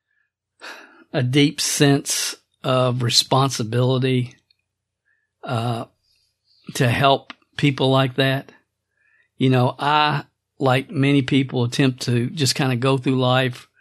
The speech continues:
to the very best of my ability, just having simple, well thought out, well planned days where not one minute of time is wasted.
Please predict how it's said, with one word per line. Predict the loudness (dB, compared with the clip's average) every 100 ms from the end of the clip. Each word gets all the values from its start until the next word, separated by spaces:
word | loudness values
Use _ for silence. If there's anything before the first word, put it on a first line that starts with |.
| _ _ _ _ _ _ _
to | 0
the | 0
very | 2 2
best | 4 2 0 2
of |
my | 2 0
ability, | -2 0 0 0 -2
just | -2 -4 -4 -10 _ _ _ _ _ _ -20 _ _ _ -8
having | -2 0 0
simple, | -2 -2 0 2 2 2 -2
well | -8 -2 0 0
thought | -2 -2 0
out, | -2 -2 -4 -4
well | -2 -2
planned | -2 0 2 0 0 -4 -8 _ _ _ _ _ _ _ _ _
days | -2 0 2 0 -4 -8 -12 _ _ _ _
where | 0 0 0 0
not | 0 2 2
one | 2 4
minute | 4 2 0
of |
time | 0 2 2 2
is | 0
wasted. | 0 0 0 -4 -6 -6